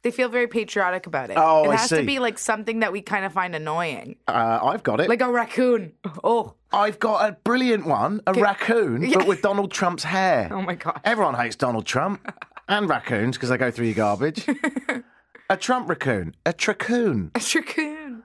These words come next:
Speaker 2: The Toronto tracoon. It even works.
Speaker 1: Okay, so we gonna do this or what?
Speaker 2: Are you in the construction of giant straw animals?
Speaker 1: <laughs>
Speaker 2: Get in touch on seven ten ten. Can you build us a tracoon?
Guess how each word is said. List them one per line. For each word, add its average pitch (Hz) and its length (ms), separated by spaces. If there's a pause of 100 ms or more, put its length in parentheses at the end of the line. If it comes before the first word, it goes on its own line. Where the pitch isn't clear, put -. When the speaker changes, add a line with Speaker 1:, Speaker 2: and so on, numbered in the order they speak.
Speaker 2:
The 185 100
Toronto 226 400
tracoon. 254 500
It - 120
even 330 240
works. 330 720 (120)
Speaker 1:
Okay, 202 280
so 190 240
we 185 100
gonna 180 240
do 190 100
this 233 160
or 220 80
what? 208 260 (380)
Speaker 2:
Are 220 160
you 117 460
in 127 340 (140)
the 139 140
construction 143 800
of 110 180
giant 151 480
straw 117 540
animals? 127 360 (200)
Speaker 1:
<laughs> 339 120
Speaker 2:
Get 262 140
in 240 80
touch 151 340
on 139 140
seven 196 380
ten 143 260
ten. 90 380 (220)
Can 120 160
you 175 160
build 139 220
us 131 220
a 131 60
tracoon? 139 500